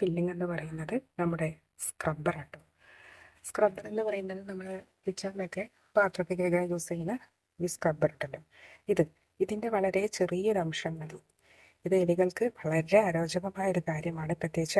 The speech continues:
അവയുടെ തൊണ്ടയിലൊക്കെ കുടുങ്ങാൻ. അപ്പോൾ ഇതിൻ്റെ ചെറിയൊരു പീസ് നമുക്കൊന്ന് മുറിച്ചെടുക്കാം ട്ടോ. വളരെ ചെറിയ പീസ് മതി ട്ടോ. ഇത് ഒരു പീസ് ഞാൻ മുറിച്ചെടുത്തിട്ടുണ്ട്. ഇനി ഇത് വളരെ ചെറിയ ചെറിയ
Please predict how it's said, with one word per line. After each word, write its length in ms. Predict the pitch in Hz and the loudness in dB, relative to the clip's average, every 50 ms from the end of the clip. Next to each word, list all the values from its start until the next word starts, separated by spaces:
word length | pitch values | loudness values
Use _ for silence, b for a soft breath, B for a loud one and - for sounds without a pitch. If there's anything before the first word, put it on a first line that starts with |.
| 185 | 2
അവയുടെ 240 | 165 165 165 160 175 175 - | 4 2 0 0 -2 -2 0
തൊണ്ടയിലൊക്കെ 460 | 175 165 160 170 165 170 170 - 180 - | -2 -2 0 -2 -4 -4 -2 -4 -2 -2
കുടുങ്ങാൻ. 360 | 175 156 156 151 151 147 147 165 B B B B B B B B B B B B B B _ - 190 | -2 -2 -2 -4 -2 -2 -4 -6 B B B B B B B B B B B B B B _ -2 0
അപ്പോൾ 160 | - 233 262 330 - - 202 | 2 2 0 0 4 2 4
ഇതിൻ്റെ 260 | 190 190 185 190 208 - | 4 4 4 2 2 4
ചെറിയൊരു 460 | - 185 180 175 170 175 185 185 175 175 - | 4 4 6 6 4 6 6 4 4 4 2
പീസ് 240 | 170 160 160 - 180 170 | 0 0 2 2 2 2
നമുക്കൊന്ന് 380 | 156 156 156 - 156 156 156 - _ _ _ - - | 2 0 0 -2 -4 -4 -4 -6 _ _ _ -2 0
മുറിച്ചെടുക്കാം 580 | 170 165 160 - - 160 143 - - - 143 - | 0 0 0 -2 -4 -4 -4 -4 -4 -4 -2 -2
ട്ടോ. 80 | 170 160 156 B B B B B B 170 | -2 -4 -4 B B B B B B 0
വളരെ 260 | 165 175 180 - 247 - - | 2 2 0 0 -2 0 2
ചെറിയ 200 | 196 165 160 170 - | 2 2 2 0 0
പീസ് 260 | - 156 156 - 165 156 | -2 -4 -2 0 0 0
മതി 160 | 147 143 143 139 - | 0 -2 -4 -10 -12
ട്ടോ. 80 | - 156 - _ _ _ _ _ _ _ _ _ _ _ _ _ _ _ - _ _ _ _ _ _ - _ _ _ _ - 185 | -14 -16 -16 _ _ _ _ _ _ _ _ _ _ _ _ _ _ _ -20 _ _ _ _ _ _ -20 _ _ _ _ -10 -8
ഇത് 100 | 175 175 160 _ _ _ _ _ _ _ _ _ _ _ _ _ _ _ - - | -8 -8 -10 _ _ _ _ _ _ _ _ _ _ _ _ _ _ _ -6 -4
ഒരു 100 | 226 247 - _ _ _ _ _ - | -4 -4 -6 _ _ _ _ _ 0
പീസ് 240 | 202 185 180 - - 196 175 | 2 2 2 2 2 2 2
ഞാൻ 120 | 160 160 196 269 294 _ _ - - | 2 2 0 -4 -6 _ _ -4 -4
മുറിച്ചെടുത്തിട്ടുണ്ട്. 720 | 175 170 - - 202 175 - - 165 160 156 156 151 185 | -4 -2 0 0 0 0 0 -2 -6 -4 -4 -6 -4 0
ഇനി 80 | 208 240 226 | 0 0 2
ഇത് 80 | - 220 208 185 | 0 2 0 2
വളരെ 300 | 170 175 180 180 190 190 196 202 214 220 - | 2 2 2 2 0 0 0 -2 -4 -4 -4
ചെറിയ 240 | - 175 165 165 185 190 190 | -4 -4 -2 -2 -4 -2 -2
ചെറിയ 480 | 190 190 190 190 190 190 196 208 220 | -2 -4 -4 -4 -4 -4 -2 -4 -4